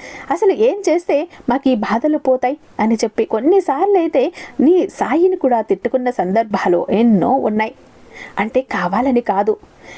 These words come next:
నీ యొక్క బాధలు తట్టుకోలేక ఎవరూ చూడకుండా ఒక గదిలో కూర్చుని కుమిలి కుమిలి ఏడ్చుకున్న సందర్భాలు కూడా ఎన్నో ఉన్నాయి కదా బిడ్డ.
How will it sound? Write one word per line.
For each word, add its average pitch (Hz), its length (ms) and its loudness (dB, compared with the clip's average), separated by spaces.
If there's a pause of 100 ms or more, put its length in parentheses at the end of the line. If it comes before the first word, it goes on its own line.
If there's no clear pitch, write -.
(140)
నీ 269 60 4
యొక్క 320 220 2
బాధలు 262 580 2
తట్టుకోలేక 269 1120 0 (260)
ఎవరూ 359 340 2
చూడకుండా 240 560 0
ఒక 208 140 -2
గదిలో 285 460 2
కూర్చుని 285 720 0 (260)
కుమిలి 302 320 2
కుమిలి 233 400 0
ఏడ్చుకున్న 247 400 0
సందర్భాలు 233 580 -2
కూడా 214 340 -2 (320)
ఎన్నో 214 360 2
ఉన్నాయి 190 340 2
కదా 190 220 -2
బిడ్డ. 185 420 -2